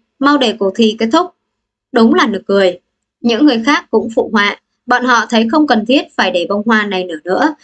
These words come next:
vì nó có nở cũng chẳng có sức hấp dẫn, không đạt được kỳ vọng của đám đông. "Chưa chắc." Lâm Minh lắc đầu, đột nhiên lấy hồng bông long châm ra,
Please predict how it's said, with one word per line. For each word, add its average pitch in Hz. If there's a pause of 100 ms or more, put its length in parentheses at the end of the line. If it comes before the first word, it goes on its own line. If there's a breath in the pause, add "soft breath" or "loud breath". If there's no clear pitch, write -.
(220 loud breath)
vì 247
nó 226
có 254
nở 269
cũng 220
chẳng 226
có -
sức 269
hấp 269
dẫn, 285 (400)
không 294
đạt 208
được 190
kỳ 196
vọng 190
của 185
đám 170
đông. 226 (480)
"Chưa 240
chắc." 359 (640)
Lâm 233
Minh 226
lắc 294
đầu, 196 (100)
đột 240
nhiên 277
lấy 226
hồng 226
bông 220
long 220
châm 226
ra, 214